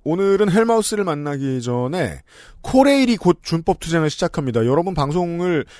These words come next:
바로 다운받으셨으면 오늘부터 시작하는 것으로 알고 있습니다. 관련된 사연을 좀 들어보시죠.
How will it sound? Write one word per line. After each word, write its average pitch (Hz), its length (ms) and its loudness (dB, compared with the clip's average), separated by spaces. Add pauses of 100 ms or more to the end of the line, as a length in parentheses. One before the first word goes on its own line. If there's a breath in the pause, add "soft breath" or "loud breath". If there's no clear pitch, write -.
(120)
바로 190 240 2
다운받으셨으면 170 800 2
오늘부터 190 480 4
시작하는 170 440 0
것으로 127 320 2
알고 98 400 -4
있습니다. 78 500 -12 (300 loud breath)
관련된 190 480 4
사연을 170 380 4
좀 131 120 -4
들어보시죠. 95 840 -4